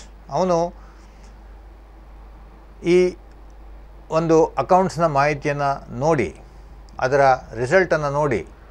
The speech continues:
ಅವನು ಅನೇಕ ನಿರ್ಧಾರ, ವ್ಯವ-, ವ್ಯವಹಾರಕ್ಕೆ ಸಂಬಂಧಪಟ್ಟಂಥ ನಿರ್ಧಾರಗಳನ್ನು ತೆಗೆದುಕೊಳ್ಳಿಕ್ಕೆ ಸಾಧ್ಯ. ಅವನು ಪ್ರೊಜೆಕ್ಟೆಡ್ ಪ್ರಾಫಿಟ್ ಅಥವಾ ಒಂದು ಲಾಭವನ್ನ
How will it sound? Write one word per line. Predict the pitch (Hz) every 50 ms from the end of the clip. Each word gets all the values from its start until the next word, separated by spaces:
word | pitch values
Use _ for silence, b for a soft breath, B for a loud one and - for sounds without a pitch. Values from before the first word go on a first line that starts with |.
| - - - - - - -
ಅವನು | - 135 147 151 147
ಅನೇಕ | 135 139 156 180 175 170 175
ನಿರ್ಧಾರ, | 147 135 135 127 127 151 156 151 147
ವ್ಯವ-, | 143 113 101 131 135 147 156 151 151 - 76 85 120
ವ್ಯವಹಾರಕ್ಕೆ | 139 143 156 160 156 151 - -
ಸಂಬಂಧಪಟ್ಟಂಥ | 151 147 139 127 135 127 113 131 123 123
ನಿರ್ಧಾರಗಳನ್ನು | 135 127 123 123 123 123 139 139 135 131 123 123 123 127 139
ತೆಗೆದುಕೊಳ್ಳಿಕ್ಕೆ | 135 117 101 - - 113 117 110 -
ಸಾಧ್ಯ. | 107 104 101 92 98 98 92 - - - B B B B B B B B B B B - - - - -
ಅವನು | 143 156 165 165 165 165 165 185 - - - - - - - - - - - - - - - - - -
ಪ್ರೊಜೆಕ್ಟೆಡ್ | - 139 151 165 185 - - 190 185 165
ಪ್ರಾಫಿಟ್ | 147 147 147 143 135 - 147 131 -
ಅಥವಾ | 123 117 151 151 151 151 - - - - - - -
ಒಂದು | 135 135 143 143 143 143 - -
ಲಾಭವನ್ನ | 135 127 135 147 160 175 170 180 175 170 170 165